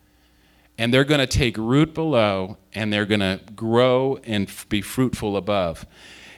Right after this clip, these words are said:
And sometimes there's seasons, I think Hezekiah, the first and second year that, that of this, of this word,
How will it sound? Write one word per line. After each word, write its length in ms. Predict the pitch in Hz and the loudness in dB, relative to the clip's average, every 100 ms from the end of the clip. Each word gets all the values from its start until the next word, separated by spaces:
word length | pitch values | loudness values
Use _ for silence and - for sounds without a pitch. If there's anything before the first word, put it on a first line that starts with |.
| _ | _
And 480 | 127 131 127 127 - | 0 2 2 0 -2
sometimes 600 | - 190 226 - 175 143 | 0 2 2 2 2 2
there's 200 | 147 131 | 2 2
seasons, 760 | - - 196 190 123 107 107 - | 2 2 2 2 0 -2 -4 -6
I 80 | 123 | -4
think 260 | 156 165 - _ _ _ | -4 -6 -8 _ _ _
Hezekiah, 720 | - 147 131 123 160 165 113 | -2 0 0 -2 -2 2 2
the 80 | 104 | 0
first 520 | - 127 127 - - - _ _ - | -4 -4 -4 -6 -8 -14 _ _ -10
and 340 | 104 104 98 - | -6 -6 -8 -12
second 440 | - - 123 135 104 | -8 -6 -6 -6 -6
year 480 | 107 113 113 151 - _ _ _ _ _ _ _ _ _ _ - - - - | -2 0 0 -2 -6 _ _ _ _ _ _ _ _ _ _ -20 -20 -12 -4
that, 260 | 107 - - - _ _ _ _ _ _ - | -2 -4 -14 -20 _ _ _ _ _ _ -6
that 340 | 117 110 - | -2 -2 -4
of 200 | - 110 | -8 -4
this, 280 | 110 117 - | -2 -2 -2
of 220 | - 110 | -6 -6
this 160 | 113 110 | -4 -4
word, 560 | 101 107 143 120 110 | -2 0 2 2 -2